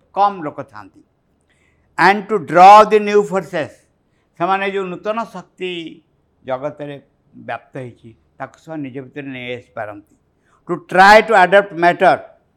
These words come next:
ଜଡ଼ ସାଙ୍ଗରେ ସମ-, ସମନ୍ୱିତ, ସମ୍ବନ୍ଧିତ ହେଇପାରନ୍ତି, to seek means of expression, ଏଟସେଟ୍ରା। କେମିତି ତାକୁ ପ୍ରକାଶ କରିବେ, ତାର ଉପାୟ ସେମାନେ ଖୋଜନ୍ତି। ଦେଖ, ଆ,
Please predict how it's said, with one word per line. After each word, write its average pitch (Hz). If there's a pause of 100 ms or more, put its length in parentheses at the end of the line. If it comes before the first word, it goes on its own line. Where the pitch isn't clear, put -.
(160)
ଜଡ଼ 160
ସାଙ୍ଗରେ 147 (280)
ସମ-, 135 (320)
ସମନ୍ୱିତ, 180
ସମ୍ବନ୍ଧିତ 190
ହେଇପାରନ୍ତି, 143 (380)
to 202
seek 254 (160)
means 220 (240)
of 156
expression, 156
ଏଟସେଟ୍ରା। - (640)
କେମିତି 220
ତାକୁ 233
ପ୍ରକାଶ 233 (140)
କରିବେ, 247
ତାର 208
ଉପାୟ 160
ସେମାନେ 147
ଖୋଜନ୍ତି। 107 (640)
ଦେଖ, 139 (3500)
ଆ, 127